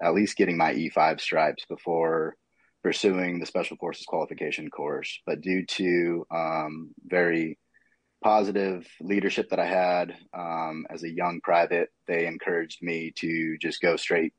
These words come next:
to what I wanted to do. So upon returning from that deployment, I began preparation, training for the Special Forces assessment and selection. Um, I did that. We got back November. I knocked that out and was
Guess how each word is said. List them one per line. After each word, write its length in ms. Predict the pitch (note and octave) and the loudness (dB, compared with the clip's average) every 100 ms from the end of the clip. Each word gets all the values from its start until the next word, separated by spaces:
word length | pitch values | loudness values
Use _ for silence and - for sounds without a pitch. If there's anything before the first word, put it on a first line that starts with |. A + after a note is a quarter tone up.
| _ - | _ 0
to 60 | |
what 160 | E2 E2+ | 2 4
I 60 | E2 | 4
wanted 320 | F2 F2 E2+ | 4 0 0
to 80 | E2 | 4
do. 300 | G2+ C3 C#3+ | 8 8 4
So 220 | - F2 | 2 2
upon 260 | E2 F#2+ F2 | 4 2 2
returning 400 | E2+ G2+ F#2 F2+ | -2 -2 -2 -4
from 160 | F#2 | -2
that 140 | F2 - | 0 -2
deployment, 520 | - F#2 F2+ F2+ - _ _ _ _ _ _ - | -4 -4 -2 -4 -6 _ _ _ _ _ _ -2
I 40 | |
began 240 | F2+ F#2+ F2+ | 2 2 2
preparation, 840 | G2+ G2+ G2+ F#2+ - F#2+ F#2 F#2 - | 2 4 6 6 4 2 0 -4 -6
training 560 | G#2 F#2 F#2 F2+ F2 - _ _ - | -2 0 0 -2 -6 -12 _ _ -4
for 300 | F2 E2+ E2+ | -2 -2 -4
the 100 | E2+ | -6
Special 460 | - E2+ F2 E2+ - | -4 -2 0 -4 -2
Forces 400 | F2+ - E2 D#2 | -2 -2 -6 -6
assessment 460 | D#2 - E2 - E2+ | -6 -4 -4 -2 -6
and 100 | D#2+ | 0
selection. 640 | F#2+ G#2 - C3+ C#3 D3 | 4 4 6 6 6 4
Um, 600 | - E3+ E3+ E3+ E2+ E2+ - _ - | 0 0 2 0 -2 -8 -12 _ -4
I 120 | F2+ | 0
did 240 | F#2+ F2 | 2 2
that. 300 | F#2 F#2 F2+ | 4 6 6
We 100 | F2 | 4
got 120 | E2+ E2 | 0 2
back 160 | - | 0
November. 580 | F2 E2 A#2+ B2 A#2 A2+ _ _ _ _ _ _ - | -2 -2 2 2 2 -2 _ _ _ _ _ _ -4
I 60 | F#2+ | 4
knocked 240 | G2 - | 4 4
that 140 | G2 | 0
out 120 | F#2+ F#2 | 2 0
and 80 | |
was 140 | F2+ | -6